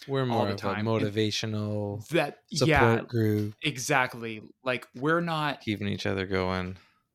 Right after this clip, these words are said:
Speaker 2: Yeah, like, I don't think, like, I would not have finished my last book if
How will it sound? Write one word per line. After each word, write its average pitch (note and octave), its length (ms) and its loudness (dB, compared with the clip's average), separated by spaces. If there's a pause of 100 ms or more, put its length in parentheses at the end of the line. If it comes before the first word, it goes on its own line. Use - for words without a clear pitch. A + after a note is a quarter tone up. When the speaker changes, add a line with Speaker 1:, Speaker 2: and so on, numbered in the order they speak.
(140)
Speaker 2:
Yeah, D#3+ 280 2
like, B2+ 240 -2
I D#3+ 80 0
don't D3 180 -2
think, C3+ 420 -6 (920)
like, B2 200 -6
I C3 260 2 (800)
would B2+ 200 -2
not B2+ 280 2
have A#2+ 100 -4
finished B2 320 -4
my A2+ 100 -6
last A2+ 320 -4
book - 380 -12 (180)
if A#2+ 180 -6